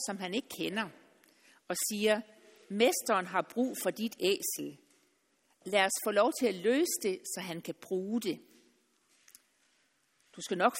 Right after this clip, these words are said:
få det tilbage." Og så har æselmanden stået der, og så har han tænkt,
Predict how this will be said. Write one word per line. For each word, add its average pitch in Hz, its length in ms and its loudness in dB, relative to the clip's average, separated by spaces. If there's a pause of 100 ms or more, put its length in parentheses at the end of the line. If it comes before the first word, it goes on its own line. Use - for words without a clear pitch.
få 190 80 0
det 165 200 -2
tilbage." 156 580 -2 (2000)
Og - 60 -10
så 277 100 2
har 302 120 2
æselmanden 262 560 2 (140)
stået 233 380 4
der, 147 180 -4 (1300)
og 185 100 -12
så 220 120 -4
har 226 80 2
han 190 260 -4
tænkt, 208 240 -4